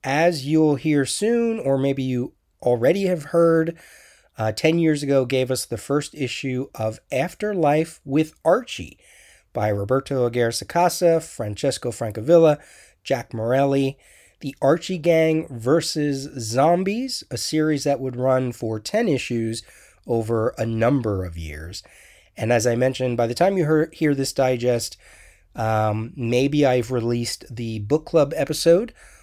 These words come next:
on these ten issues, a conversation, conversation that I had with Matt Williams, just in time for its tenth anniversary.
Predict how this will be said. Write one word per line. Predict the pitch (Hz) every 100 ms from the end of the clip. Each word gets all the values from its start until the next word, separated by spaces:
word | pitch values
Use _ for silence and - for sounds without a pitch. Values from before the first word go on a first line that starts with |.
| _ -
on | 131 160 196
these | 175 156
ten | - 151 123
issues, | 110 - 107 113 143
a | 113
conversation, | 131 123 120 120 117 - -
conversation | 139 135 131 123 120
that | 117 110
I |
had | 110 123 113 110 120 - - _ _
with | 113 107
Matt | 113 120 147
Williams, | 113 101 90 95 135 - - - - -
just | 175 175 -
in | 160 160
time | 156 170 196
for | - 151 175 233
its | 135 175 - -
tenth | - 120 139
anniversary. | 170 202 277 - 127 -